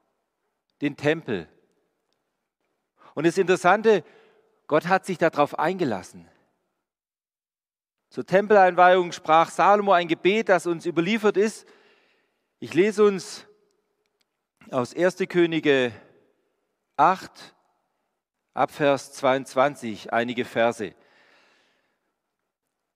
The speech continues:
Dann trat Salomo vor den Augen der versammelten Israeliten an den Altar des Herrn, erhob seine Hände zum Himmel und betete: „Herr,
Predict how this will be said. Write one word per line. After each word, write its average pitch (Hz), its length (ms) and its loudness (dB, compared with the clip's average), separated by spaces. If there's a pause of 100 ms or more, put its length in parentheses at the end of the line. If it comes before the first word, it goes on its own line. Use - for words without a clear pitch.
(240)
Dann 196 180 2
trat 185 280 0
Salomo 196 440 2
vor 165 200 -2
den 156 280 -4
Augen 196 380 2
der 165 120 0
versammelten 180 560 -2
Israeliten 160 560 -2
an 170 100 0
den 160 160 -6
Altar 156 400 0
des 160 180 -12
Herrn, 180 380 -4 (1600)
erhob 165 300 -2
seine 160 320 0
Hände 190 300 -2
zum 165 180 -6
Himmel 196 440 2 (840)
und 156 180 -6
betete: 170 640 0 (1700)
„Herr, 180 440 0